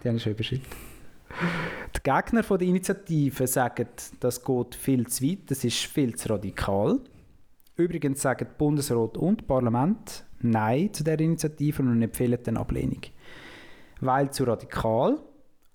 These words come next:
und weil das würde unsere Landwirtschaft in der Schweiz schwächen.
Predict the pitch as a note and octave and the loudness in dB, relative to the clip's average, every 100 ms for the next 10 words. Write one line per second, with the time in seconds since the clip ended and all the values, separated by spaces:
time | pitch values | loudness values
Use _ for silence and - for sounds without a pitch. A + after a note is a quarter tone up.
0 | _ D#3+ G#3+ C#4+ D4+ - - C#3+ D3+ D#3+ | _ 2 4 2 0 -12 -6 2 4 4
1 | D#3+ C#3+ C#3 C3+ C#3 C3+ C3+ C3 A#2+ B2 | 4 0 2 2 2 2 0 2 2 2
2 | C#3+ - C3 - B2 A#2+ A#2 B2+ B2+ - | 0 0 -2 0 -2 0 0 0 0 -2
3 | - - - G#2+ - - | -4 -2 0 0 0 -4